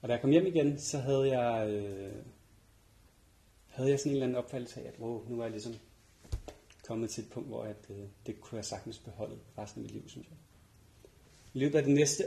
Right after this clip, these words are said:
år, halvandet år, der oplevede jeg to skilsmisser og to ægteskaber. Så det blev simpelthen bare fuldstændig, øh, hvad kan man sige, skubbet ud af den der selvtillid, jeg havde.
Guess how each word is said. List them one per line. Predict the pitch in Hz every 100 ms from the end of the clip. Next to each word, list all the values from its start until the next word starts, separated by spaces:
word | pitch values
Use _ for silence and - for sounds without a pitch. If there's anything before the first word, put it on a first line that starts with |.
| -
år, | 170 - - - - -
halvandet | 135 135 156 156
år, | 120 - - - - - - - - - - - - - - - - - - - - -
der | 143
oplevede | 139 143 147 139
jeg |
to | - 202
skilsmisser | - 165 160 - 143 156
og | - -
to | 160 151 - - - - - - -
ægteskaber. | 120 104 - - - - - - - - - - -
Så | -
det | 151
blev | 151
simpelthen | - 165 143 -
bare | 147 151 - -
fuldstændig, | 196 - 143 139 143 143 -
øh, | 117 113 107 104
hvad | 101 104 - - - - - - -
kan | 117
man |
sige, | 113 131
skubbet | 117 - 143 135 151
ud | 160 170
af | - 143
den | 135 135
der | 131 131 - - - - - - - - - - - - - - - - -
selvtillid, | - 139 143 151 135
jeg | 120
havde. | 107 104